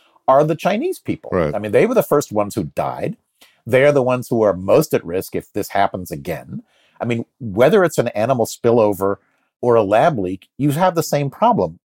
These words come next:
Speaker 1: One or the other started a pandemic and a lot of people died as a result. You have to solve both problems. You have to stop your animal spillover problem, which means stop your wet market, stop your bushmeat trade, stop all the other things that are dangerous. And you have to have higher biosecurity, and you have to question whether or not you want to do this kind of research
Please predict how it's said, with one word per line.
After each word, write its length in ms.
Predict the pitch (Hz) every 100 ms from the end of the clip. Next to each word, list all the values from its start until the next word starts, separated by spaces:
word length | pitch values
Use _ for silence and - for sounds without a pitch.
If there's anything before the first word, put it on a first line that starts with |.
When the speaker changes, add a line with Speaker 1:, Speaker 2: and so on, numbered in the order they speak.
| _
Speaker 1:
One 280 | 107 143 208
or 80 | 156
the 180 | 110
other 240 | 139 139 95
started 340 | - 113 113
a 20 |
pandemic 560 | - 107 107 127 127 107
and 120 | 101
a 40 | 98
lot 200 | 110 117
of 40 |
people 220 | 117 107
died 300 | 104 139 175
as 80 | 98
a 40 | 87
result. 240 | 78 -
You 100 | 110
have 180 | 139 -
to 80 | 156
solve 320 | 131 131 123
both 260 | 123 202
problems. 380 | - 69 - - _ _ -
You 80 | 104
have 180 | 110 -
to 60 |
stop 280 | - 117 110
your 120 | 101
animal 280 | 104 107 98
spillover 460 | - 104 95 87 87
problem, 300 | 85 92 117
which 160 | -
means 200 | 90 85
stop 200 | 95 90
your 120 | 98
wet 180 | 90 92
market, 380 | 85 82 110 92
stop 220 | 98 90
your 100 | 82
bushmeat 380 | 82 98 90 87
trade, 340 | 85 78 92 - _ _
stop 320 | - 107 98
all 140 | 110 92
the 100 | 87
other 160 | 113
things 380 | - 82 82 -
that 180 | 87 85
are 100 | 80
dangerous. 600 | 78 80 78 80 139 - _ - _ _
And 380 | 160 170 92 95
you 100 | 92
have 160 | 92 -
to 80 | 95
have 240 | 98 98
higher 240 | 90 101 92
biosecurity, 720 | 101 104 - 98 135 143 113
and 100 | 104
you 60 |
have 120 | 98 -
to 60 |
question 340 | - 104 - 95
whether 220 | 98 101
or 40 |
not 200 | 95 95
you 140 | 101 92
want 160 | 98
to 40 | 101
do 220 | 87 98
this 160 | 95 -
kind 200 | 95 90
of 60 |
research 500 | 107 143 85 90 -